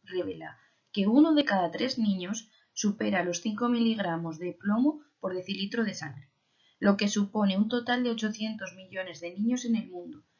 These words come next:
repartidos en los países de ingresos medios y bajos, como podemos ver en el mapa de la derecha, sobre todo en el sur de América, África y Asia,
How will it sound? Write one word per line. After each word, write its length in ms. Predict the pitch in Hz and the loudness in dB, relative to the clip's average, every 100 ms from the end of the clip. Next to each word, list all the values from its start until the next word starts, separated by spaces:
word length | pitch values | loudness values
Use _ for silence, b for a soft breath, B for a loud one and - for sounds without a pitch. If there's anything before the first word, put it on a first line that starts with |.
| _ - | _ -14
repartidos 640 | - 180 170 165 190 196 214 | -2 2 4 4 2 0 0
en 60 | |
los 120 | 208 202 | 0 2
países 480 | 202 208 214 233 | 2 2 0 -2
de 60 | 220 | -2
ingresos 520 | 185 180 185 175 - | -4 -4 -4 -6 -8
medios 480 | 190 190 202 233 240 | -6 -4 -2 -2 -4
y 100 | 208 | -6
bajos, 440 | 170 156 - - - _ _ _ | -4 -4 -4 -20 -20 _ _ _
como 220 | - 160 151 | 2 2 4
podemos 340 | 175 165 175 | 4 2 2
ver 180 | 202 185 | 0 2
en 120 | 160 | 2
el 100 | 151 | 2
mapa 260 | 156 147 170 | 2 4 4
de 80 | |
la 160 | 175 190 | 4 2
derecha, 460 | 202 220 220 202 b b b b | 2 0 0 -2 b b b b
sobre 320 | - 190 180 | -2 2 2
todo 300 | 175 185 208 | 2 2 2
en 100 | 208 | 2
el 120 | 175 | 0
sur 180 | 160 165 | -2 -4
de 80 | 170 | 0
América, 580 | 170 220 240 240 240 233 | 2 2 0 0 0 0
África 480 | 196 196 208 220 208 | -4 -4 -4 -4 -2
y 60 | |
Asia, 320 | 165 - - | -4 -6 -12